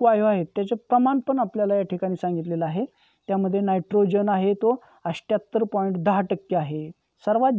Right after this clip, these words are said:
जास्त असणारा हा नायट्रोजन वायू आहे. त्यानंतर दुसऱ्या नंबरला ऑक्सिजन, की तो वीस पॉइंट नऊ टक्के इतका आहे. कार्बन डायऑक्साईड हा झिरो पॉइंट झिरो झिरो थ्री पर्सेंट फक्त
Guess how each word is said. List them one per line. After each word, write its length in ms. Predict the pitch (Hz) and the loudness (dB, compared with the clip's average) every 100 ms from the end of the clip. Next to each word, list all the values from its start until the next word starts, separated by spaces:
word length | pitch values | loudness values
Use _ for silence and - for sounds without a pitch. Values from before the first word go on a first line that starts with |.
| 175 | 0
जास्त 320 | 208 - 269 320 | -2 -2 -2 -2
असणारा 400 | 220 - 196 202 | -2 -4 -2 0
हा 180 | 202 262 359 _ _ 190 | 0 -2 -6 _ _ -4
नायट्रोजन 440 | 185 190 190 180 | -2 -2 -2 -2
वायू 240 | 170 170 | -2 -4
आहे. 180 | 151 151 - _ _ _ - | -6 -10 -14 _ _ _ -6
त्यानंतर 440 | 208 233 214 - 247 202 - _ _ _ _ - | -2 0 0 2 0 0 -12 _ _ _ _ -4
दुसऱ्या 340 | 180 - 247 | -4 0 0
नंबरला 520 | 254 220 208 214 170 - - - | 0 2 2 2 0 -2 -16 -6
ऑक्सिजन, 640 | 185 - - 262 202 151 | -6 -4 -2 0 0 -2
की 380 | 156 _ _ 214 | -6 _ _ -6
तो 400 | 180 240 262 196 | 2 4 4 2
वीस 240 | 214 262 - | 0 0 -2
पॉइंट 200 | 208 214 196 | -2 -2 -2
नऊ 300 | 190 214 247 220 | 0 2 2 0
टक्के 280 | 202 - 175 | -6 -4 -4
इतका 260 | 160 - | -4 -6
आहे. 240 | 156 143 156 _ _ _ _ - | -6 -6 -12 _ _ _ _ -2
कार्बन 340 | 180 190 226 | 0 2 2
डायऑक्साईड 440 | 226 233 - 240 220 | 2 2 2 0 2
हा 220 | 208 294 - _ _ 160 | 0 -2 -4 _ _ -4
झिरो 440 | 160 190 208 262 | 0 2 2 2
पॉइंट 400 | 247 220 220 233 | 0 0 2 0
झिरो 460 | 175 165 202 233 226 | -2 0 0 2 0
झिरो 380 | 170 196 214 | 0 0 0
थ्री 360 | 233 - - 285 | -2 -6 0 0
पर्सेंट 460 | - 208 - 208 180 | 2 -2 -2 -4 -4
फक्त 300 | 180 - | -10 -4